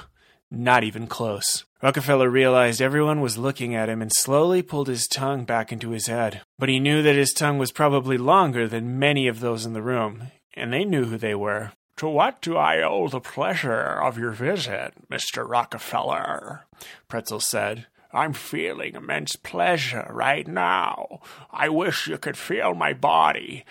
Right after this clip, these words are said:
It's vibrating with pleasure. Feel my hand rumble. The club owner's lieutenant, still feeling shame after his devastating defeat in classic Family Rules poker, wouldn't meet Bront's eyes as he lifted one of Gentleman's dainty paws.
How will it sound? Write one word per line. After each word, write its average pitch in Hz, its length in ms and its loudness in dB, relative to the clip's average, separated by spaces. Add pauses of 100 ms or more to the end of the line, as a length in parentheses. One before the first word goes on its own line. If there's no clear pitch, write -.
(200)
It's 151 180 -4
vibrating 139 920 4
with - 200 -12
pleasure. 147 800 0 (460)
Feel 247 320 2
my 180 160 6
hand 151 460 4
rumble. 110 480 0 (220)
The - 80 -12
club 135 280 0
owner's 123 300 0
lieutenant, 113 460 -4
still 139 280 0
feeling 131 340 -2
shame 127 500 0
after 113 280 -6
his 107 160 -4
devastating 117 600 -2
defeat 123 360 -8
in 110 120 -12
classic 135 520 -2
Family 143 400 0
Rules 139 320 2
poker, 120 460 -2 (340)
wouldn't 120 260 -4
meet 117 200 -4
Bront's 117 300 -2
eyes 117 360 2
as 101 120 -8
he 110 100 -8
lifted 117 400 -6
one 113 200 -6
of 110 80 -8
Gentleman's 107 600 -8
dainty 113 420 -8
paws. 110 640 -4